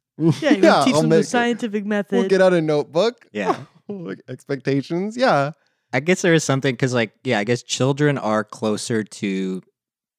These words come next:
Speaker 3: being nothing, like, nothingness than adults, right?
Speaker 1: Yeah, they're closer to the other,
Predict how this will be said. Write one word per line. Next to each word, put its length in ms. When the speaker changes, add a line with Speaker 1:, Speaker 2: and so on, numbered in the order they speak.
Speaker 3:
being 340
nothing, 480
like, 220
nothingness 800
than 120
adults, 560
right? 200
Speaker 1:
Yeah, 260
they're 100
closer 280
to 80
the 160
other, 500